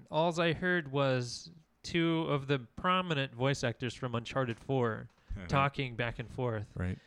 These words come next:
Speaker 1: And they sounded just like their characters from Uncharted four. So I, I, I looked back. I'm like, "Oh, that's Iron Man and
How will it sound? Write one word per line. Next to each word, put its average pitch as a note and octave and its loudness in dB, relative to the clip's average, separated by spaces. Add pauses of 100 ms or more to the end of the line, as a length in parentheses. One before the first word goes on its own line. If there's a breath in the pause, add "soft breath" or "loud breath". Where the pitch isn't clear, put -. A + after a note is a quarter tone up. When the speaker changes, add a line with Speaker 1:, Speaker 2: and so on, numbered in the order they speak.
(240 soft breath)
Speaker 1:
And A#2+ -2
they A#2+ 0
sounded A#2+ -4
just A#2+ -2
like A#2+ -4
their A#2 -4
characters D#3+ -4
from F3 -6
Uncharted F3+ -2
four. F#3+ -2
So E3 0
I, D3+ 2 (180)
I, C3+ -2
I B2 -2
looked C3 -4
back. D3 4
I'm C3 0
like, A#2+ 0 (480 soft breath)
"Oh, D3+ 2
that's B2 -2 (200)
Iron B2+ -2
Man B2+ 0
and G#2 -4